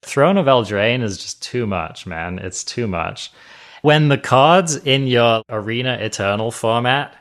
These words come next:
the best cards in that format are also the best cards in your standard format, that should tell you something about your standard format. So, I don't know. I just think that that's something, that's a piece of this puzzle here as well. And I think that it just highlights that,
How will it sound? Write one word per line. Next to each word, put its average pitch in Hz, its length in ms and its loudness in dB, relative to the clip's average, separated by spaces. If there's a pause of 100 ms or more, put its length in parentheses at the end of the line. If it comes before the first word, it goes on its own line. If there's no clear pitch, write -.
(140)
the 110 100 2
best 110 340 2
cards 117 260 4
in 101 100 -2
that 95 200 0
format 120 480 2
are 104 100 0
also 107 300 -2
the 104 60 -4
best 98 320 -2
cards 104 260 -2
in 104 60 -6
your 92 100 -6
standard 95 480 -4
format, 120 440 0
that 147 120 0
should - 200 -8
tell 131 200 2
you 110 120 0
something 104 360 -2
about 92 220 0
your 95 100 -4
standard 90 500 -4
format. 80 480 -14 (200)
So, 113 560 4 (160)
I 127 160 6
don't 107 200 0
know. 95 380 -2
I 107 140 0
just 107 260 -2
think 113 220 0
that 107 160 -2
that's 104 240 2
something, 107 420 0
that's 110 200 0
a 120 40 -2
piece 113 340 0
of 104 80 -6
this 98 140 -4
puzzle 98 420 0
here 98 220 -2
as 87 160 -6
well. 87 400 -2
And 95 220 -4
I 98 80 -4
think 107 240 -4
that 104 100 0
it 95 140 -4
just - 180 -8
highlights 95 600 -2
that, 87 440 -4